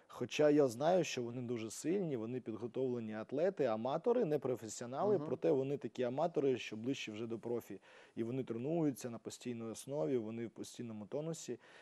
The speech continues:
Speaker 1: І вони всі троє сказали: «Ні, це нереально. Триста шістдесят п'ять днів тренуватися, робити це, потім їздити на старти, з кимось змагатися. Та ні, ти що, а я там, та я десь не зможу, та я десь не то».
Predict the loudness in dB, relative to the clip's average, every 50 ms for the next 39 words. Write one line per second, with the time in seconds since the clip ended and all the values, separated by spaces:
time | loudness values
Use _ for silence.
0 | -20 -16 -10 -8 -6 -6 -4 -6 -6 -6 -6 -6 -8 -8 -10 -12 -10 -8 -6 -4
1 | -4 -4 -6 -8 -10 -8 -6 -6 -6 -6 -6 -8 -10 -10 -10 -10 -8 -8 -6 -4
2 | -4 -4 -4 -6 -8 -10 -8 -8 -8 -8 -8 -10 -10 -10 -8 -6 -4 -4 -4 -4
3 | -4 -4 -4 -4 -4 -6 -6 -6 -6 -8 -8 -8 -8 -6 -4 -4 -4 -4 -4 -6
4 | -10 -10 -10 -8 -8 -6 -6 -2 0 0 0 0 0 -2 -6 -6 -6 -4 -4 -4
5 | -4 -6 -8 -10 -8 -8 -8 -6 -4 -4 -4 -4 -6 -10 -10 -10 -10 -10 -12 -12
6 | -10 -8 -4 -4 -4 -4 -2 -4 -4 -6 -6 -10 -20 -20 -20 -18 -18 -16 -6 -2
7 | 0 0 0 0 -2 -4 -4 -6 -6 -6 -4 -4 -2 -2 -2 -2 0 -2 -2 -2
8 | -4 -8 -10 -10 -8 -6 -4 -4 -2 -2 -2 -2 -2 -2 -4 -6 -6 -4 -2 0
9 | 0 0 2 2 2 0 0 0 -2 -4 -4 -4 -4 -2 -2 -2 0 0 -2 -2
10 | -2 -2 -6 -8 -8 -6 -6 -6 -6 -6 -8 -8 -8 -8 -6 -2 -2 -2 -2 -4
11 | -8 -12 -8 -8 -10